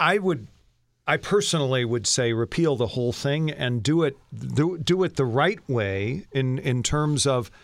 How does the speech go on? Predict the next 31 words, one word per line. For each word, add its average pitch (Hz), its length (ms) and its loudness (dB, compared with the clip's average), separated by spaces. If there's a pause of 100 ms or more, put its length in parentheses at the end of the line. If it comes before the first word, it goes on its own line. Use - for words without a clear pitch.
(340)
actually 151 440 2
holding 160 440 2
hearings 120 480 0
and 131 240 -2
building 135 400 0
a 123 40 -2
bill 113 540 0 (600)
and, 131 300 0 (120)
and 131 200 0
having, 131 600 0 (880)
eh, 170 260 -2
trying 175 460 2
to 156 260 0
gain 156 560 0
some 156 280 0
kind 131 300 -2
of 107 120 -6
consensus. - 800 -2 (640)
I, 135 140 0 (140)
I, 160 100 -2 (120)
I 156 40 0
think 196 220 -2
that 156 220 0
the, 151 460 -2
the 139 180 0
great 175 380 0
lost 175 480 0
opportunity 175 760 0
for 131 380 -4
President 156 540 -2
Obama, 131 640 0